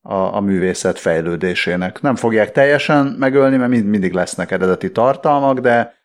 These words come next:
de az biztos, hogy a, a, az élettér az csökken, meg a lehetőség az, ö, egyre kevesebb lesz arra, hogy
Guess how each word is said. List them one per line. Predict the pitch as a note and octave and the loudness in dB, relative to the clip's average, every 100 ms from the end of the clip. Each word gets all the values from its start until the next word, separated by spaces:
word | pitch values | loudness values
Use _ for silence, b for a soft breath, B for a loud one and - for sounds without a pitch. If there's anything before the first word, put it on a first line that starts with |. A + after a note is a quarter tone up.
| _ | _
de | A#2 | 0
az | A#2 A2+ | 0 0
biztos, | G#2+ - G2+ F2+ - | -4 -4 -4 -2 -2
hogy | F#2 F#2+ | 0 2
a, | F#2+ F#2+ - _ | 0 -2 -8 _
a, | - F#2+ G2 G2 _ _ | -4 -2 -2 -4 _ _
az | - C3 | -4 2
élettér | C#3+ A2 F#2 A#2 G#2+ | 2 2 0 0 2
az | G2+ - | 0 0
csökken, | G#2 - - F#2 F#2+ - - D3+ - C#3+ - A2+ A2+ | -4 -4 -4 -4 -4 -8 -20 -20 -18 -20 -20 -20 -8
meg | F#2+ G2 | -4 0
a | |
lehetőség | G#2 F#2 F#2 G2 F#2 G2 F#2 F#2 | 2 0 -2 -2 -2 -2 -2 0
az, | F#2 F2 G2+ | -2 -2 -2
ö, | F#2 F#2 - _ _ - | -2 -2 -6 _ _ -6
egyre | G#2 F2 E2+ | -2 -2 0
kevesebb | F2 E2+ - F2 F2 | 0 -2 -2 -2 -2
lesz | F2 - - - | -4 -6 -14 -4
arra, | F#2 F2+ F#2 | -2 0 0
hogy | F#2 F#2+ F#2 | 0 0 -2